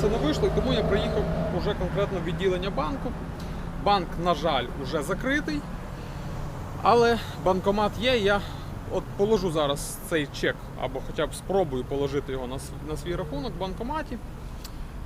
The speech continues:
Але, а, проблема в тому, що банкомат знаходиться всередині банку. Банк закритий. І ось тут так зроблено, що туди всередину можна зайти тільки тим,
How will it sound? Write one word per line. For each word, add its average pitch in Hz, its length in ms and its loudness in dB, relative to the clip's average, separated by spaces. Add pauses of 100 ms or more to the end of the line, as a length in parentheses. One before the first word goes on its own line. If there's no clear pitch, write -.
(140)
Але, 147 300 2 (440)
а, 127 340 0 (340)
проблема 220 380 2
в 233 60 -2
тому, 240 240 2
що 175 140 -2
банкомат 196 720 -2
знаходиться 160 500 -2
всередині 175 520 0
банку. 113 420 -2
Банк 208 240 2
закритий. 190 500 0 (320)
І 156 40 -2
ось 160 100 -2
тут 240 160 -4
так 196 160 0
зроблено, 214 520 0 (920)
що - 100 -6
туди 196 160 0
всередину 208 440 2
можна 185 280 2
зайти 175 260 2
тільки - 240 0
тим, 233 240 4